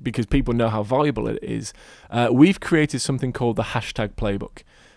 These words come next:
which is the top fifty hashtags in the sixty-seven biggest industries on Instagram. And if you want to get hold of this, you can actually find a link to that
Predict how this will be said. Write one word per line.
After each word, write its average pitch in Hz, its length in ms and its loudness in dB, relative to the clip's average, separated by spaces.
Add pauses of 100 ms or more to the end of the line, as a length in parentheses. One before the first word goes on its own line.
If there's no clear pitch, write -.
which 113 260 -2
is 110 80 -2
the 120 80 -2
top - 280 2
fifty - 340 0
hashtags 113 520 -2
in 110 180 -2
the 107 80 -2
sixty-seven 110 760 -6
biggest 110 400 -4
industries 107 560 -6
on 110 260 -2 (420)
Instagram. 107 520 -4 (420)
And 123 240 4
if 127 140 -2
you 131 80 4
want 196 180 4
to 202 80 -2
get 190 140 0
hold 151 280 6
of 110 120 -2
this, 110 220 -4
you 123 100 -2
can 165 240 -2
actually 190 240 -4
find 147 560 0
a - 40 -6
link 123 280 -2
to 127 260 0
that 110 300 -2